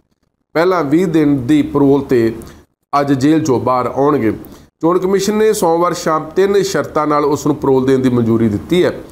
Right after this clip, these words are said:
ਚੋਣ ਕਮਿਸ਼ਨ ਨੇ ਕਿਹਾ ਕਿ ਚੋਣ ਜ਼ਾਬਤੇ ਦੀ ਉਲੰਘਣਾ ਨਹੀਂ ਹੋਣੀ ਚਾਹੀਦੀ ਅਤੇ ਡੇਰਾ ਮੁਖੀ parole ਦੌਰਾਨ ਸਿਆਸੀ ਸਰਗਰਮੀਆਂ ਵਿੱਚ ਹਿੱਸਾ ਨਹੀਂ ਲਵੇਗਾ। ਇਸ ਤੋਂ ਇਲਾਵਾ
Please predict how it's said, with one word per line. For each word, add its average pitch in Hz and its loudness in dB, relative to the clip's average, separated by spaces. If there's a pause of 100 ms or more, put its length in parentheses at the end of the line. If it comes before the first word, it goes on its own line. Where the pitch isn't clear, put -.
(480)
ਚੋਣ 185 2
ਕਮਿਸ਼ਨ 196 -2
ਨੇ 196 0
ਕਿਹਾ 185 -2
ਕਿ 196 0
ਚੋਣ 175 0
ਜ਼ਾਬਤੇ 160 0
ਦੀ 165 4
ਉਲੰਘਣਾ 156 2
ਨਹੀਂ 160 2
ਹੋਣੀ 170 2
ਚਾਹੀਦੀ 180 0
ਅਤੇ 180 0
ਡੇਰਾ 139 2
ਮੁਖੀ 156 -2
parole 143 2
ਦੌਰਾਨ 147 -2 (420)
ਸਿਆਸੀ 160 -2
ਸਰਗਰਮੀਆਂ 135 0
ਵਿੱਚ 131 0
ਹਿੱਸਾ 117 0
ਨਹੀਂ 123 2
ਲਵੇਗਾ। 170 0
ਇਸ 151 -2
ਤੋਂ 147 0
ਇਲਾਵਾ 131 0